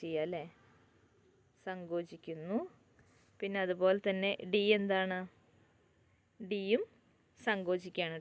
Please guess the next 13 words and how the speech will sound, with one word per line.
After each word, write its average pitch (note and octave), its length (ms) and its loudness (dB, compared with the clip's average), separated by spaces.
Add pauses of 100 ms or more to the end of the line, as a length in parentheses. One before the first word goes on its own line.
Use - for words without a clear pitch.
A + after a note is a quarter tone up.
ട്ടോ. E3 100 0 (220)
ഇവിടെയും F#3 340 0 (300)
സെയിം D#3+ 240 0 (180)
സങ്കോചിക്കുന്നു. E3 680 -4 (420)
വാരിയലുകൾ A#3 1000 6 (120)
എന്താ G#3+ 160 2 (100)
സംഭവിക്കുന്നത്? F3+ 680 -2 (180)
അത് G#3+ 120 0 (100)
ഉയരുകയാണല്ലേ? E3+ 800 0 (760)
ഉയരുന്നു. F3 480 0 (260)
വാരിയല്ലുകൾ F3 680 0 (340)
ഉയരുകയാണ് F3 440 0 (100)
ചെയ്യുക. D3+ 300 -2